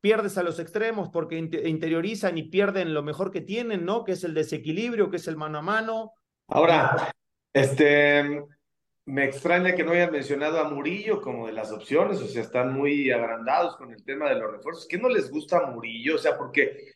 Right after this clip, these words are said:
Speaker 2: ese, ese cuate generó, generó el setenta por ciento de las ocasiones, o sea, esa potencia, ese cambio de ritmo, esa velocidad, esa fuerza para proteger la pelota, como un cambiecito por ahí, ¿no? ¿No les gusta Murillo?
Speaker 1: Irregular,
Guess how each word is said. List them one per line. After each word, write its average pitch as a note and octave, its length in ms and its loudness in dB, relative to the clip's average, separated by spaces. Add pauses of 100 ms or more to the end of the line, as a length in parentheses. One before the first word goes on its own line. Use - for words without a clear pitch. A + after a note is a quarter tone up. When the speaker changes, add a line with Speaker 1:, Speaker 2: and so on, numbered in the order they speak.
Speaker 2:
ese, G3+ 360 2
ese A#3 280 2
cuate F3+ 520 2 (460)
generó, E3+ 840 0
generó C#3+ 320 -6
el F3+ 100 -4
setenta D#3 520 -6
por B2 160 -10
ciento C#3+ 260 -6
de C3 60 0
las B2+ 160 -4
ocasiones, E3 540 -10
o C3+ 80 -16
sea, D3+ 140 -6
esa A3 280 -6
potencia, F#3+ 440 -4
ese F3+ 200 -8
cambio E3+ 260 -4
de C#3 60 -10
ritmo, F#3 180 -8
esa F3+ 160 -2
velocidad, C3 720 0
esa D#3+ 300 -4
fuerza E3+ 440 2
para B2 220 -4
proteger D3 380 -12
la D3+ 180 -2
pelota, C3+ 580 0 (280)
como E3+ 240 2
un C#4 120 2
cambiecito A3 800 2
por F3 160 0
ahí, C4+ 460 0 (380)
¿no? E4 420 0 (760)
¿No C#4+ 200 -6
les C#4 200 -8
gusta C4 260 -4
Murillo? A3+ 760 -4 (360)
Speaker 1:
Irregular, E3 760 4